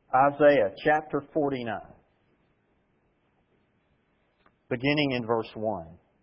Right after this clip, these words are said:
"Listen to me, O islands, and pay attention, you peoples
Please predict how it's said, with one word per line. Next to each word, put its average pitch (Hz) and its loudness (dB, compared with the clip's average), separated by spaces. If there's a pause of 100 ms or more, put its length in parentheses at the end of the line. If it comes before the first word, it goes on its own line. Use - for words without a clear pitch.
(1400)
"Listen 208 4
to 196 -2
me, 175 0
O 117 4
islands, 113 2 (640)
and 139 0
pay 208 4
attention, 208 2
you 131 -6
peoples 123 -2